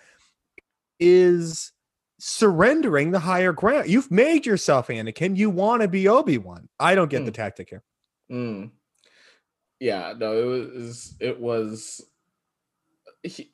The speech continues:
Speaker 2: he, the, the fucking s-, I, I'm, I'm,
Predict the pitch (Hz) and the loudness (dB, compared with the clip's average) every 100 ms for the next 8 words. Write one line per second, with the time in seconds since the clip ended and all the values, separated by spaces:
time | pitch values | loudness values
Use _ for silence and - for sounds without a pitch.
0 | _ 160 - 180 180 135 180 262 285 240 | _ -20 -14 -8 -8 -8 -4 -2 -2 -2
1 | 214 190 _ - - - _ _ _ _ | -2 -6 _ -20 -16 -16 _ _ _ _
2 | _ _ _ _ 139 127 139 143 139 147 | _ _ _ _ 0 0 0 0 0 0
3 | 151 | -2